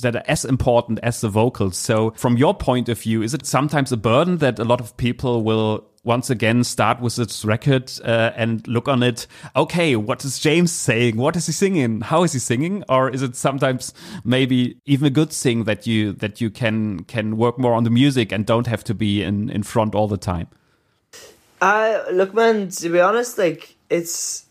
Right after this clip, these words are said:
Speaker 2: the fact that people are, like, into the music and people are asking questions about it at all is a fucking privilege to be, so, like, yeah, like, I, I'm, sometimes, like, it's a, like, a, it's an exciting thing because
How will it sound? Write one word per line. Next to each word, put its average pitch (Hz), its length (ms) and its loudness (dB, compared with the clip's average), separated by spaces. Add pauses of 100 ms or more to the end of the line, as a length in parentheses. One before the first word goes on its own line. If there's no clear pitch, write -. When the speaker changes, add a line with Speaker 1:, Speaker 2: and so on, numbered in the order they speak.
Speaker 2:
the 180 180 -4
fact 214 280 0
that 339 100 -4
people 208 340 0
are, 156 120 6
like, 143 280 0
into 156 380 -4
the 147 140 -2
music 123 600 -6 (220)
and 123 240 -4
people 139 220 -4
are 135 100 4
asking 120 440 -2
questions 123 460 -4
about 143 280 2
it 113 60 2
at 101 140 0
all 107 340 4
is 139 120 0
a 135 60 -6
fucking 113 300 -12
privilege 120 600 -8 (140)
to - 80 -16
be, 107 300 -4
so, 123 260 -2
like, 113 400 0 (720)
yeah, 143 260 4
like, 143 200 4
I, 160 520 2
I'm, 180 540 -4
sometimes, 247 540 2
like, 196 220 2
it's 165 260 0
a, 151 80 4
like, 147 260 0
a, 127 460 0
it's 147 140 -6
an 143 80 -6
exciting 143 480 -2
thing 190 260 -4
because 127 560 -6